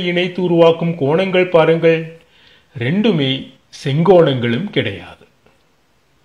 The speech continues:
அதாவது அது விட்டமாக இருக்கும் பொழுது அந்த வட்டத்தை இரண்டு அரை வட்டங்களாக பிரித்தது, நடுவில் உருவாகும் கோணங்கள் நூத்தி எண்பது டிகிரியாக இருந்தது,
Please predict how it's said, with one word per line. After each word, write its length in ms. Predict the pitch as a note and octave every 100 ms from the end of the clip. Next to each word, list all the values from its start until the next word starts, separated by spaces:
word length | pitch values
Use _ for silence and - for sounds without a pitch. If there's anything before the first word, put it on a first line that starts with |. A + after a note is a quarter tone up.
| _ _ _ _ _ _ -
அதாவது 500 | A#2+ B2+ C3+ C3+ G3+ D4 - _ _ _ _ _ _ _ _ _ _ _ _ _ _ _ _ _ _ _
அது 180 | - B2
விட்டமாக 600 | A#2 C3 - G3+ G3+ G3+ G3
இருக்கும் 400 | G3 F#3+ G#3+ G3+
பொழுது 360 | G3+ G3+ G#3 C#4+ E4+ - _ _ _ _ _ _ _
அந்த 220 | C#3 C3+
வட்டத்தை 540 | C#3+ C#3+ F3+ F3+ G3 B3 C#4 - _ _ _ _ _ _ _ _
இரண்டு 380 | D3+ C#3+ D#3+ D#3+
அரை 220 | C#3+ C#3 F#3+
வட்டங்களாக 720 | F#3+ - F#3+ F#3 F3+ F3+ F3+
பிரித்தது, 560 | F3+ F3 F#3 G3+ F#3 B3 E4+ - _ _ _ _ _ _ _ _ _ B2+
நடுவில் 380 | B2+ D3+ E3+
உருவாகும் 520 | E3+ E3+ F3 F3 F3+ F3
கோணங்கள் 460 | F3 F3 F3 F3
நூத்தி 300 | E3+ E3 E3
எண்பது 320 | F3+ F3+ F3+ F3
டிகிரியாக 460 | F3 F#3 F#3 F3+
இருந்தது, 460 | F3+ F3+ F3+ F3+